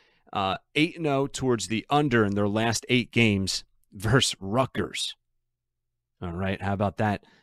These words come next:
kind of weird trend there, uh, i-, if you're looking to bet on Penn State when they go up against Rutgers? Eight and oh towards the under. Eight straight unders have hit in that head-to-head matchup. Uh, they beat Rutgers last year twenty-eight nothing.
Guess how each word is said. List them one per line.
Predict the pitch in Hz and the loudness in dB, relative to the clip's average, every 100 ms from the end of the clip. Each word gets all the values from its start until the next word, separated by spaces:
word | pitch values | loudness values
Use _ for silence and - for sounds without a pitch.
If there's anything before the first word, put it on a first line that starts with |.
| _ - | _ -6
kind | 104 | -4
of | 92 92 | -2 -2
weird | 107 95 | 0 0
trend | - 107 98 90 | -2 -2 -2 -2
there, | 87 82 78 _ _ _ - | -4 -6 -10 _ _ _ -8
uh, | 92 85 69 | -4 -4 -4
i-, | |
if | 92 85 - | -6 -6 -6
you're | 92 | -4
looking | 92 - 92 | -4 -4 -6
to | 82 | -4
bet | 98 92 | -6 -6
on | 90 87 82 - _ _ _ _ _ _ - | -8 -10 -10 -16 _ _ _ _ _ _ 4
Penn | 127 113 | 4 4
State | - 135 143 | 2 4 4
when | 120 113 | 2 0
they | 104 | 0
go | 101 104 | 0 0
up | 98 | 0
against | 95 92 82 101 | -4 -6 -4 -2
Rutgers? | 95 92 85 - - _ 143 | -2 -2 -6 -8 -18 _ 2
Eight | 175 | 4
and | 135 | 2
oh | 127 117 | 0 0
towards | 110 107 87 | 0 -2 -2
the | 90 | -2
under. | 98 80 71 - | -2 -4 -12 -4
Eight | 123 131 | -4 -2
straight | - 120 107 | 2 2 4
unders | 113 95 - | 2 0 -2
have | 90 | -4
hit | 95 98 - _ _ _ - | -2 -2 -4 _ _ _ -4
in | 98 | -2
that | 98 95 | 0 -2
head-to-head | 90 95 85 87 90 | -2 -4 -4 -4 -4
matchup. | 85 92 95 95 82 - _ _ _ _ | -4 -4 -4 -4 -4 -8 _ _ _ _
Uh, | 92 90 | 0 0
they | 82 104 | 0 -2
beat | 90 104 107 | -2 -4 -2
Rutgers | 101 - 95 | -4 -2 -4
last | 98 101 98 101 | -2 -2 -2 -2
year | 95 87 90 - | 0 -2 -6 -12
twenty-eight | - 120 110 107 107 | -4 0 2 2 0
nothing. | 90 101 107 - 76 - | -2 0 0 -2 -10 -10